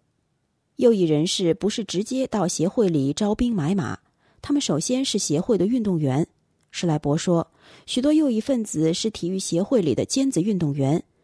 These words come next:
他们是受人仰慕的榜样。在这样的背景下，传播自己的观点变得更加容易，尤其是青少年面对自己的偶像，更容易接受种族主义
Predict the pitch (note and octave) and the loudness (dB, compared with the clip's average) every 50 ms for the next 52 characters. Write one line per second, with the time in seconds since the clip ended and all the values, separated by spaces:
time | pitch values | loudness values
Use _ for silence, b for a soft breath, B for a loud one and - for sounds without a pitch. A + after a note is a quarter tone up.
0 | _ _ - - - F3 E3+ - - F3 E3 - - C4+ G#3+ F3 F3+ A#3 A#3 F#3+ | _ _ -8 -4 -2 0 0 0 0 0 0 0 2 2 2 2 2 0 -2 -4
1 | C3 - - G#3 A#3 G3+ F3+ D#3 - D3+ C3+ - - F#3+ G#3+ G#3 - _ _ _ | -4 -4 -4 -2 -2 -2 -2 -4 -6 -6 -8 -6 -2 -2 -2 -2 -2 _ _ _
2 | _ _ _ _ _ _ - - - B3+ - D4+ C4+ G#3 F#3 F3 - F#3 E3+ E3 | _ _ _ _ _ _ -4 0 0 0 2 2 2 2 2 2 2 0 0 2
3 | D3+ A#2+ - - F#3+ E3 B2+ - B B B B B - - G#3+ A3 C4 - D4+ | 0 -2 -2 0 0 0 0 0 B B B B B -6 -2 -2 0 2 2 2
4 | D#4 D4+ - C4+ - C#3 - E2 - - C4 C#4 C#4+ C#4 A3 C3 G#2+ - _ - | 2 2 0 -2 -2 -2 -4 -4 -2 -2 0 0 0 2 2 0 0 -2 _ -4
5 | - D#3+ C#3 C#3+ C#3+ - D3+ D3 D#3+ D#3+ E3+ D#3+ C#3 C#3 D3+ E3+ E3+ - _ _ | -2 -2 -2 -2 -2 -2 -2 -2 0 0 0 0 0 0 0 0 -2 -4 _ _
6 | _ B B B B B B B B B G#3+ G#3 A3 - - A3 A3 - A3 G#3 | _ B B B B B B B B B 2 2 2 2 0 -2 0 2 0 0
7 | G3 - - C#4+ C#4 C#4+ - C4+ A3 G3 F#3 E3+ D#3 D#3 E3+ - - A3 G3+ F#3 | 0 0 -2 -2 0 0 0 0 0 0 2 2 2 2 0 0 -2 -2 -2 -2
8 | F3+ G3 F#3+ F#3+ - G#3 - - - - D#3+ - D3+ G2+ D#3 - A3 G3+ F3 C#3 | 0 0 -2 -2 -2 -4 -2 -2 -2 -2 -2 -2 -2 -2 -2 -2 0 0 0 -2
9 | - b b b b - D4+ C4+ A3 F#3 E3 F#3+ G3+ G3 F#3 - A#3+ A#3+ A#3+ A#3 | -4 b b b b 0 2 2 4 4 2 2 0 -2 -4 -2 0 0 0 0
10 | - A#3 G3+ F#3 - - - - F3+ D3+ C#3+ - - F#3+ A#3 - F3+ D3 E3 F3+ | 2 2 2 2 2 0 -2 -2 0 0 0 0 -2 -2 -2 -2 -2 -2 0 0
11 | F3 - | -2 -2